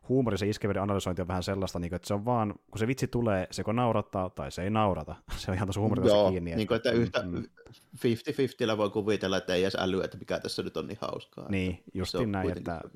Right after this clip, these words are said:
Speaker 2: niin.
Speaker 1: ok, antakaa seuraavaa vitsiä, kiitos, toivottavasti on parempi. Niinku
Speaker 2: Niin.
Speaker 1: silleen, että, ja, ja kun tä-, tässäkin leffassa,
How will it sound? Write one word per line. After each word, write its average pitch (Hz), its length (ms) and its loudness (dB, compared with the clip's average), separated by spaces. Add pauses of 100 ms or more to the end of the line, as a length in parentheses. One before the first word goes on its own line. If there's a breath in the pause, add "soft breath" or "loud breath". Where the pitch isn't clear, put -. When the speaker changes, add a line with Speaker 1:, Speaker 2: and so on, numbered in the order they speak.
Speaker 2:
niin. 92 140 -6 (180)
Speaker 1:
ok, 95 320 -4 (600)
antakaa 87 320 -2
seuraavaa 82 400 -4
vitsiä, 76 280 -10
kiitos, - 440 -12 (100)
toivottavasti 85 280 -6
on 80 80 -8
parempi. 76 420 -8
Niinku 101 180 -4
Speaker 2:
Niin. 104 60 0
Speaker 1:
silleen, 95 240 -2
että, 90 220 -8 (420 loud breath)
ja, 101 160 -2 (280 loud breath)
ja 104 60 -2
kun 107 80 0
tä-, 147 180 2
tässäkin 208 260 -2
leffassa, 139 420 0